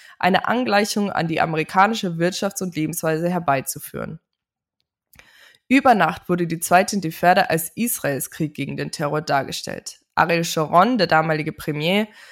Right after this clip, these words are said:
stellte die bewaffneten palästinensischen Gruppen als Israels eigene Al-Qaida dar.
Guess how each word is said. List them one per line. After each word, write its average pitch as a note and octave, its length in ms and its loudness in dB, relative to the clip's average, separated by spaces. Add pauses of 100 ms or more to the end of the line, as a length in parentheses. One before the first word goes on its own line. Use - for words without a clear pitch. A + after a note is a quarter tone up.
(160)
stellte A3+ 400 0
die G#3 100 -2
bewaffneten G#3 880 0
palästinensischen E3 800 -4
Gruppen E3 380 -4
als - 220 -4
Israels F#3 520 -2
eigene F3+ 420 2
Al-Qaida C#3+ 540 -2
dar. - 380 -4